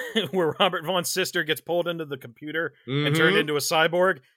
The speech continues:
Speaker 1: that is one of the most traumatizing movie <laughs> moments for me as a kid.
Speaker 2: It's messed
Speaker 1: So,
Speaker 2: up.
Speaker 1: not only glowing eyes, but specifically silver ones fucked
Speaker 2: Yes.
Speaker 1: me up. <laughs>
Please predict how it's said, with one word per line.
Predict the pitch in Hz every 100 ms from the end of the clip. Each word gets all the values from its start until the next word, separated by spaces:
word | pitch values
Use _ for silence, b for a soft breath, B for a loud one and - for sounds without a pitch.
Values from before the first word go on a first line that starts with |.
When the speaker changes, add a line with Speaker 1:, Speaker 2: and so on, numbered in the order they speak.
| _ 135
Speaker 1:
that | 160 180 170
is | 160
one | 180 180
of |
the | 170
most | 160 -
traumatizing | 160 165 180 185 175 175
movie | 165 165 180 175
<laughs> |
moments | 151 147 190 196 -
for | 202 185
me | 202
as | 180
a |
kid. | - 160 180
Speaker 2:
It's | 285 -
messed | 196 220 240 180 320
Speaker 1:
So, |
Speaker 2:
up. | 349 -
Speaker 1:
not | 185 220
only | 240 233
glowing | 202 185 214 220
eyes, | 196 208 196
but | 185
specifically | - 180 196 185 196 185
silver | 160 180 180 202 202
ones | 196 220 208 -
fucked | 185 - -
Speaker 2:
Yes. | - 160
Speaker 1:
me | 165 165
up. | 170
<laughs> | -